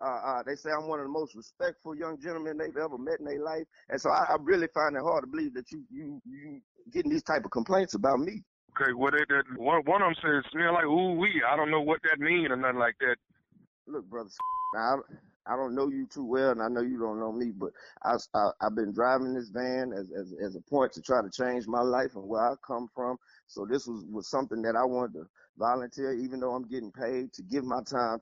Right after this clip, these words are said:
Speaker 1: to do this for the church. And now this is, like, the second instance where y'all done came at me on some stuff about, like, I'm trying to do something with this van. Now, why would I disrespect the church van by smoking weed in it and then letting the weed stay in there so other people could smell it?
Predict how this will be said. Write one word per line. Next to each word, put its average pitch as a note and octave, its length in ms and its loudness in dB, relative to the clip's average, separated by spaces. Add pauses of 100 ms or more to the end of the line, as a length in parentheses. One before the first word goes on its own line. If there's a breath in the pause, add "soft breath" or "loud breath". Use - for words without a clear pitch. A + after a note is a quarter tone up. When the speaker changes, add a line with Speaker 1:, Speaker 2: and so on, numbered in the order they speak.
Speaker 1:
to - 80 -20
do C#4 200 0
this A#2+ 220 2
for G#3+ 160 -2
the G3 80 -6
church. D#3 360 0 (340 soft breath)
And A2+ 160 0
now A#2 180 2
this C3+ 240 0
is, B2 100 -8
like, A#2+ 220 2
the G2+ 80 -8
second D#3 460 0
instance C3+ 440 -2
where A2 120 0
y'all D3+ 220 4
done A#2+ 120 -2
came D#3+ 360 0
at A2+ 140 2
me A2+ 240 -2 (240 loud breath)
on A#2+ 120 2
some G#2+ 160 -4
stuff C#3+ 340 2
about, A#2+ 280 2
like, F#3 200 -4
I'm B2+ 120 2
trying A#2+ 240 2
to G2+ 60 -2
do C3+ 200 0
something A2 400 -2
with G#2+ 160 0
this G#2 160 0
van. B2 360 0 (280 loud breath)
Now, D#3 140 0
why G3 160 0
would F#3+ 160 2
I F3 60 2
disrespect F#3 600 -4
the - 40 -14
church A3 280 -6
van E3+ 240 2
by D#3 140 4
smoking F#3 440 -2
weed C4 340 -2
in A2 180 -2
it - 40 -10 (260)
and F#3 160 4
then A3 220 2
letting G3+ 200 0
the E3+ 40 2
weed G3+ 300 -4
stay A#3+ 280 -2
in D3+ 120 0
there E3 120 4
so F3+ 180 -4
other B2 200 0
people G3+ 260 -6
could A3 140 -6
smell E4+ 340 -4
it? G4+ 60 -10